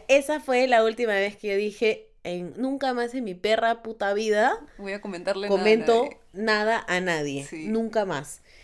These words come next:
Speaker 2: Sí.
Speaker 1: Y incluso ya, ahora yo tengo que tener muchísimo cuidado de los memes que comento o que, que, que yo publico, porque ya ni en mi propio muro soy tranquila, porque si publico algo, alguien siempre va a joder. Así sea, porque qué lindo está el cielo hoy.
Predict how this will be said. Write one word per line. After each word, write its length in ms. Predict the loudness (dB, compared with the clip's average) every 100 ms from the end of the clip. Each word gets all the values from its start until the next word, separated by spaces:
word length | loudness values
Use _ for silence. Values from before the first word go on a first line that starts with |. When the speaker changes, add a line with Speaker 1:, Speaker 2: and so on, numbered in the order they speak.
| -20
Speaker 2:
Sí. 160 | -12 2
Speaker 1:
Y 120 | 4
incluso 460 | 4 2 0 0
ya, 340 | 4 4 4 0
ahora 320 | 4 6 6 4
yo 260 | 4 2
tengo 260 | 2 -2 -2
que 80 | -2
tener 200 | -4 -4
muchísimo 760 | -6 -6 -6 -4 -2 -2 -2
cuidado 360 | 4 6 6 6
de 100 | 2
los 100 | -2
memes 260 | -6 -6
que 140 | -8 -8
comento 800 | -6 -4 0 2 2 0 -2 -4 -10 -4
o 120 | -2
que, 220 | -2 0
que, 240 | 2 2
que 100 | 0
yo 160 | 0 0
publico, 580 | -2 -4 -2 -4 0 -2
porque 260 | 0 -2 0
ya 180 | 0
ni 160 | 2 2
en 80 | 0
mi 140 | 0
propio 320 | -4 -2 -2
muro 240 | -2 -2 -4
soy 100 | -4
tranquila, 340 | -6 -2 -4
porque 240 | -4 -10 -16
si 140 | -18
publico 420 | -14 -10 -4 6
algo, 340 | 6 6 2 0 -4 -20 -18 2
alguien 680 | 6 6 2 -4 -8 -8
siempre 360 | -6 -8 -6 -6
va 100 | -6
a 20 |
joder. 340 | -6 -4 -4 -4
Así 320 | -8 -6 -8
sea, 400 | 0 4 4 4
porque 360 | -2 -2 -4 -2
qué 160 | 0
lindo 220 | 2 2 0
está 160 | -2
el 80 | -4
cielo 340 | 0 0 4
hoy. 240 | 4 4